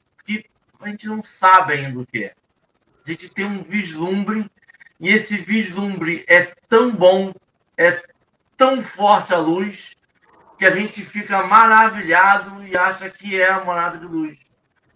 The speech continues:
Aí eu fico pensando, ele olhando assim, Jesus olhando pra ele e fala assim, "Meu Deus do céu."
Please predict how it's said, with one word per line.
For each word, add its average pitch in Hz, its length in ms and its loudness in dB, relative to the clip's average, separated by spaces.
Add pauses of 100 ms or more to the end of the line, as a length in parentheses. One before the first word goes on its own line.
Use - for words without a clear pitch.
(160)
Aí - 140 -6
eu 220 120 0
fico 214 200 -14
pensando, 208 540 -6
ele 196 120 -6
olhando 190 420 -2
assim, 196 520 -10
Jesus 165 360 -10
olhando 190 260 -4
pra 185 80 -6
ele 190 100 -4
e - 20 -14
fala 180 120 -8
assim, 185 180 -16
"Meu 190 160 -12
Deus 196 240 -10
do - 60 -20
céu." 180 560 -6